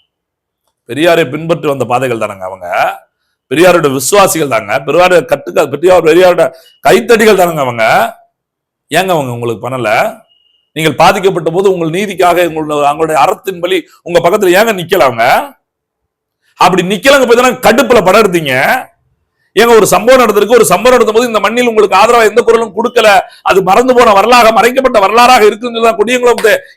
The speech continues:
எடுத்து காட்டணும்னு சொல்லி பொடியங்குளான்னு ஒரு ஊர் பேரை வச்சு படம் எடுத்தீங்க. அப்படிதானங்க எடுத்தீங்க? அதானங்க உண்மை. ஏங்க வாழைன்னு ஒரு திரைப்படம் எதுக்கு எடுத்தீங்க?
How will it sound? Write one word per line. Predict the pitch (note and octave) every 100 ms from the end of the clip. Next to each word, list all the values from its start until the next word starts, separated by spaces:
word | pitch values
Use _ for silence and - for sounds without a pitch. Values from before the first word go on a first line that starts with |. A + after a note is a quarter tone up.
| F3
எடுத்து | A3+ A#3+ A#3+ -
காட்டணும்னு | G3+ B3 A#3+
சொல்லி | A#3 A3+ -
பொடியங்குளான்னு | G#3+ B3 B3 A#3 A3+ A#3 B3
ஒரு | G#3
ஊர் | A3 A#3+
பேரை | A3 G3+
வச்சு | F#3+ F3+
படம் | G3
எடுத்தீங்க. | F#3+ D3+ B2+ C3 G#3 - _ _ _ _ _ B2
அப்படிதானங்க | C3 D#3+ E3+ D3
எடுத்தீங்க? | D3 C#3 C#3+ F3 A#3+ C#4 _ _ _ _ _ _ -
அதானங்க | D3 G#3 A3+ F#3+
உண்மை. | F#3+ F#3 G#3+ C#4+ - _ _ _ _ _ _ _ _ _ _
ஏங்க | A3+ A3
வாழைன்னு | F#3+ B3 B3+ A#3
ஒரு | G3+
திரைப்படம் | B3 A#3+ A3+
எதுக்கு | G3+ G#3
எடுத்தீங்க? | F#3+ G3